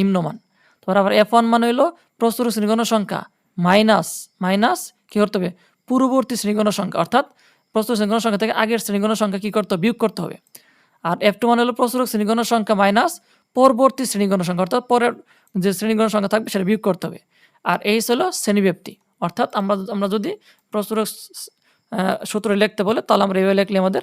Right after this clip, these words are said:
হয়ে যাবে। ঠিক আছে? আবার যদি বলে যে প্রচলিত অর্থ সহ মধ্যক নির্ণয় সূত্র লেখো, তাহলে মধ্যক সমান কি লিখতে পারি? L plus N by two minus F C into H by F M। তাহলে এন সমান কি এখানে? এন সমান মোট গণসংখ্যা, ঠিক আছে? আবার এল সমান যে শ্রেণীতে মধ্যক অবস্থিত তার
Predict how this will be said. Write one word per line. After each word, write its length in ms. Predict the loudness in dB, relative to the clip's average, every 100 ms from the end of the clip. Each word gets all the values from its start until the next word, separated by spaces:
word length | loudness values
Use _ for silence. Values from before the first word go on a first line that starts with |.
| -6
হয়ে 140 | -6 -6
যাবে। 120 | -10 -6
ঠিক 100 | -6
আছে? 120 | -4 -8 -12 _ -20 -20 _ _ -2
আবার 120 | 0 2
যদি 100 | 2
বলে 100 | 2 2
যে 40 | 0 -2 2
প্রচলিত 300 | 0 0 0 0
অর্থ 120 | 0 -2
সহ 80 | 2 6
মধ্যক 300 | 6 6 2 0 -2
নির্ণয় 240 | 2 0 0
সূত্র 160 | -2 0 -2
লেখো, 200 | -6 -10 -18 _ _
তাহলে 140 | 0 2
মধ্যক 160 | 4 2
সমান 120 | 0
কি 60 | 0
লিখতে 140 | 0 2
পারি? 100 | 2 2 0
L 20 | 2
plus 220 | 2 2 -2 0
N 20 | 0
by 100 | -2 -2
two 160 | -2 -2 -8 _ _ 0
minus 340 | 2 2 0 -2 -4
F 0 | -4
C 20 | -6 -4
into 180 | -4 -4 -2 -2
H 40 | 0
by 100 | -2 -2 -6 -8
F 20 | -12
M। 40 | -20 _ _ _
তাহলে 160 | -8 0 0
এন 60 | 2
সমান 140 | 0 0
কি 40 | 0
এখানে? 220 | 0 -2 -6 _ _ -2
এন 60 | -2
সমান 160 | 2 2 4
মোট 100 | 4
গণসংখ্যা, 540 | 2 2 0 0 -2 -4 -8 _ _ -8
ঠিক 100 | -6 -6
আছে? 140 | -8 -10 _ _ -2
আবার 120 | 2 2
এল 80 | 0
সমান 160 | 0 2
যে 80 | 2 2
শ্রেণীতে 220 | 2 2
মধ্যক 260 | 2 2 0 0
অবস্থিত 260 | -2 -4 -6 2
তার 160 | 2